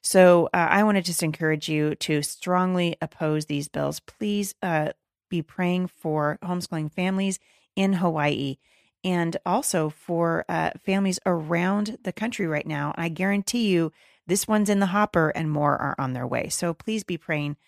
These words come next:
about this. I wanted to just let you know, and, um, if you do just a, a, a quick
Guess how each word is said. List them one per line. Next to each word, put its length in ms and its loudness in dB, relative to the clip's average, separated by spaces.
about 280 4
this. 260 4
I 140 6
wanted 260 4
to 80 0
just 220 -2
let 220 0
you 80 -2
know, 340 0
and, 220 -4
um, 240 2
if 200 -4
you 100 -2
do 260 2
just 320 -4
a, 260 -4
a, 120 -6
a 120 -4
quick 260 -10